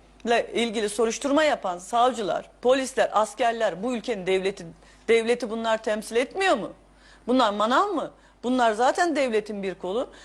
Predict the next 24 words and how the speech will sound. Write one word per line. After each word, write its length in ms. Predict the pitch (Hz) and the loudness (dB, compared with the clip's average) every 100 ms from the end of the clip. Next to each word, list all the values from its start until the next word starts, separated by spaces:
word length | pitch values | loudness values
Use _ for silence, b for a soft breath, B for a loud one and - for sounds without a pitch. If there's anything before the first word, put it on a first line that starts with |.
| B | B
Yarın 420 | 208 254 - 311 277 | 0 2 4 2 0
bir 60 | |
gün 220 | 262 269 | 0 0
Lahey'de 380 | 262 285 302 294 | 2 4 2 0
bunlar 300 | 277 285 285 | -2 0 2
yargılanacaklar. 960 | 277 269 262 277 277 277 349 - 254 - | 4 4 4 2 2 2 2 2 -2 0
İnanın 360 | 269 320 320 247 | 0 2 2 2
bana 240 | 220 214 | 0 -2
bu 80 | 254 | -2
soruşturmaları 680 | 302 285 262 240 233 214 | 0 0 -2 -4 -2 0
yürüten 420 | 208 247 277 254 233 | 0 0 2 0 0
savcılar 680 | - 247 269 226 185 214 - B B B | 2 2 2 0 0 0 -4 B B B
bu 140 | 277 349 | -2 0
ülkenin 480 | 311 285 240 247 262 | 0 0 0 -4 -4
belki 380 | 226 285 311 285 | 2 2 2 -2
ödeyeceği 400 | 233 269 262 277 | -2 -4 -2 -4
tazminatları 760 | 269 240 240 262 262 262 262 | 0 0 0 -2 -2 0 2
engellemiş 720 | 285 240 247 254 254 254 302 294 | 2 2 0 2 2 0 0 0
olacaklar 500 | 226 180 165 180 165 | 0 0 -2 -2 -4
yürüttükleri 640 | 180 170 - 170 175 160 | -4 -6 -8 -4 -2 -2
bu 100 | 165 | -2
operasyonla. 680 | 160 170 160 160 170 165 151 - | 0 0 0 -2 -6 -4 -6 -2
Bugün 100 | 330 | -2
ülkemizde 720 | 339 294 262 202 175 196 | -2 0 -2 -2 -2 -4